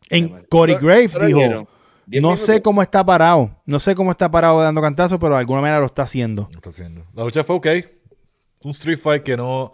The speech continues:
Speaker 1: Demasiado poco tiempo.
Speaker 3: que
Speaker 1: De-,
Speaker 3: no hace
Speaker 1: debieron darle veinticinco mi-, veinte minutos.
Speaker 2: Claro.
Speaker 3: No, y no tanto eso, pero es que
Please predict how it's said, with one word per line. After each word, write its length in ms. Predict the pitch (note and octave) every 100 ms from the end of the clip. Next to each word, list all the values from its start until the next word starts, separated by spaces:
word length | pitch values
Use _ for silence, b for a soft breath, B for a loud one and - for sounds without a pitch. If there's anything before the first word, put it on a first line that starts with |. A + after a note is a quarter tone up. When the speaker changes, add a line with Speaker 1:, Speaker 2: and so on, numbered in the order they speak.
| -
Speaker 1:
Demasiado 560 | A2+ B2 B2 - B2+ C3
poco 200 | B2 C3
tiempo. 280 | A#2 G#2+
Speaker 3:
que 60 | G#2+
Speaker 1:
De-, 180 | A#2+ C3
Speaker 3:
no 140 | C3+
hace 120 | C#3 C#3
Speaker 1:
debieron 220 | C#3+ D3+
darle 220 | D#3+ D#3
veinticinco 480 | D3 C3+ A#2+ C3+ C3+
mi-, 120 | C3
veinte 280 | B2 A#2+ A#2+
minutos. 320 | A2+ G2 F#2+
Speaker 2:
Claro. 340 | - G#2 F#2+
Speaker 3:
No, 360 | D3 E3 F#3 F#3+
y 100 | D#3+
no 100 | D#3
tanto 380 | E3+ E3 F3+ C#3
eso, 360 | D#3+ F3 D#3+
pero 260 | C3 C3 B2
es 80 | A#2+
que 580 | - D#3+ D3+ B2+ G2